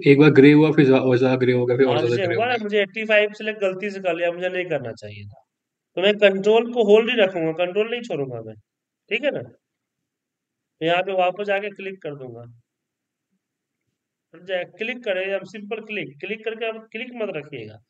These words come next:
Speaker 2: just click करके cursor हटा दीजिए। समझे? एक
Speaker 1: जी,
Speaker 2: दो बार
Speaker 1: सर।
Speaker 2: try कीजिए, हो जाएगा सर, ठीक है?
Speaker 1: हम्म।
Speaker 2: चलिए,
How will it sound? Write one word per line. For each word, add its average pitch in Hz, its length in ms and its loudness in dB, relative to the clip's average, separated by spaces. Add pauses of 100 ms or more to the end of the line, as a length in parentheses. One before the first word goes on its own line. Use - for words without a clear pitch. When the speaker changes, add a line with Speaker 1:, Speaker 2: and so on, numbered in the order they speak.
(360)
Speaker 2:
just 214 260 -8
click 226 280 -6
करके 185 240 -6
cursor 165 320 -8
हटा 139 220 -8
दीजिए। 104 320 -20 (2750)
समझे? 185 580 -6 (2500)
एक 170 80 -4
Speaker 1:
जी, 185 80 2
Speaker 2:
दो - 20 6
बार 226 80 6
Speaker 1:
सर। 226 60 0
Speaker 2:
try 233 140 4
कीजिए, 247 280 -4
हो 208 100 2
जाएगा 156 300 0
सर, 254 180 -14
ठीक - 380 -12
है? - 180 -8 (1700)
Speaker 1:
हम्म। 110 320 -14 (2250)
Speaker 2:
चलिए, 104 220 -12